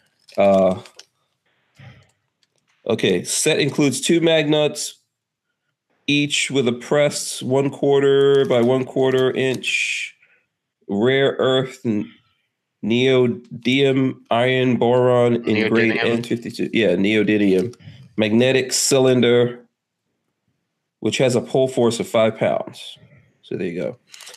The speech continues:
Speaker 1: Magnut is a magnetic quick class specifically designed for the key bar, but works on tools or other pesky items for which you need a quick mounting solution. Okay. Interesting. Cool. So that's in there.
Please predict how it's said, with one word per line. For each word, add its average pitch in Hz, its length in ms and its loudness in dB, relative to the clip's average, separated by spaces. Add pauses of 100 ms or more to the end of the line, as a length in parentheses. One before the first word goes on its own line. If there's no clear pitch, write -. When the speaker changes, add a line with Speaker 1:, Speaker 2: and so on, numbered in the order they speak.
(120)
Speaker 1:
Magnut 156 460 2
is 123 160 2
a 123 40 2
magnetic 131 460 0
quick 143 300 -4
class 135 340 0
specifically - 1000 -4
designed 123 680 2
for 113 260 0
the 101 100 0
key 123 220 -4
bar, 117 420 0 (280)
but 95 80 -2
works 120 460 0
on 104 200 0
tools 117 720 2 (260)
or 101 200 0
other 110 320 2
pesky - 600 -2
items 104 400 0
for - 140 -4
which 98 240 0
you 113 60 0
need 101 180 2
a 98 60 2
quick 95 340 -4
mounting 95 340 0
solution. - 600 -4
Okay. - 280 0 (1120)
Interesting. 151 480 -2
Cool. 156 380 0
So 135 180 0
that's 139 220 0
in 147 140 4
there. 143 320 0